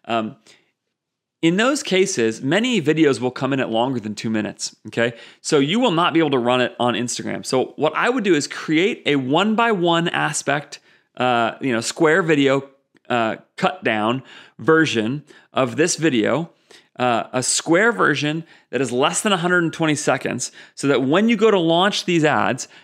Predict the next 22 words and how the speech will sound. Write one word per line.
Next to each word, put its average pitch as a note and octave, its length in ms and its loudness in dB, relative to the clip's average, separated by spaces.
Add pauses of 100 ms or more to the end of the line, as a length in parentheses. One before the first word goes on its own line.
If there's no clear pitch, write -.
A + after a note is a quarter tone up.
(100)
you E3+ 220 0
now F#3+ 240 2
can E3+ 220 -2
cover D#3 560 0 (420)
uh, B2+ 200 2 (100)
you D3+ 220 2
have D#3+ 120 0
now F3+ 180 0
created D#3+ 500 0
a B2 100 0
shorter G3+ 420 2
version A#3+ 360 0
of A3 120 -4
the G#3+ 80 -6
video F3+ 540 0 (280)
that C#3+ 140 0
can C#3+ 140 -2
run C#3 180 2
on B2 100 -2
Facebook F3 480 0
or E3 180 4
Instagram. A2 640 -4